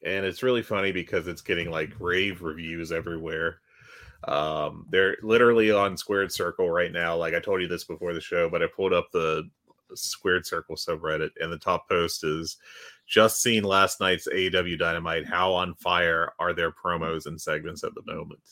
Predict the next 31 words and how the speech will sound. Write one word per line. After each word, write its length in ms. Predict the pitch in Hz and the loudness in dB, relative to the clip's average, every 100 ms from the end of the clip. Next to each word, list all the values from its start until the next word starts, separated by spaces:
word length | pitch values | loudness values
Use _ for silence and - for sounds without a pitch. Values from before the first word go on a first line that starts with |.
| _ _ _ _ _ - | _ _ _ _ _ -8
And, 80 | 76 | -6
of 80 | |
course, 200 | - 82 | -2 -2
they 140 | - 80 | 0 -4
mentioned, 460 | 82 78 78 78 - - | -4 -6 -8 -10 -12 -4
uh, 260 | 76 76 | -2 -2
Jay 220 | 76 82 80 | -2 -2 0
White 200 | 80 80 | 0 -2
and 220 | 80 80 90 | -4 -6 -6
M 180 | 90 | -4
J 220 | 87 85 82 | -2 0 2
F 360 | 87 - - _ _ | 2 0 -10 _ _
first, 380 | 80 78 - - | -6 -6 -8 -6
and 480 | 85 82 82 78 - _ - - - _ _ | -4 -2 -4 -6 -10 _ -20 -20 -20 _ _
I 260 | 78 104 123 | 4 6 6
just 800 | 101 90 - - - - - - - - _ _ _ _ _ - | 6 2 2 0 -2 -2 -6 -12 -20 -20 _ _ _ _ _ -2
did 180 | 92 | 0
not 440 | 90 90 87 87 - | 0 0 0 0 -2
love 440 | 87 85 85 80 | -2 0 0 -2
this 260 | 82 80 - | -4 -4 -2
episode 540 | 80 - - 80 80 | -2 -4 -4 -2 0
at 80 | 76 | 0
all, 420 | 82 87 85 80 - | 0 2 2 0 0
but 120 | 78 | -2
it's 200 | 85 - | -2 -4
got 260 | - 101 92 | 0 4 4
a 380 | 80 78 78 - _ _ _ - | 4 2 0 -6 _ _ _ -6
eight 200 | 98 110 - | -4 -4 -6
point 280 | 101 82 | -2 -2
one 240 | 73 85 80 | -2 -4 -2
eight 340 | 82 90 82 | 0 0 -2